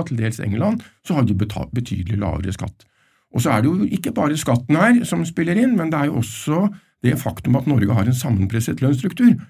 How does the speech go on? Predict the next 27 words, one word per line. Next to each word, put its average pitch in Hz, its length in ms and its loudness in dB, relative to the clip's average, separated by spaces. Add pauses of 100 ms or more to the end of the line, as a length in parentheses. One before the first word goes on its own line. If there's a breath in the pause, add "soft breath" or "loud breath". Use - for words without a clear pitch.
(180 loud breath)
slik 143 160 -2
at 180 80 2
også 175 240 -2
før 165 420 0
skatt - 380 -4
så - 140 -8
vil 180 100 0
det 190 80 -2
være 156 240 0
slik 143 240 2
da 123 220 2
at 123 160 -2
typisk 127 400 0
den, 131 160 0 (320 loud breath)
den 143 100 6
dyktige 123 540 6
ingeniøren 120 500 6
eller 120 220 6
økonomen, 123 480 4 (420 loud breath)
eh, 107 400 4
tjener 110 560 4
bra, 98 400 2
bra 101 400 0
i 147 80 4
forhold - 220 0
til 139 100 4
gjennomsnittet, 127 640 2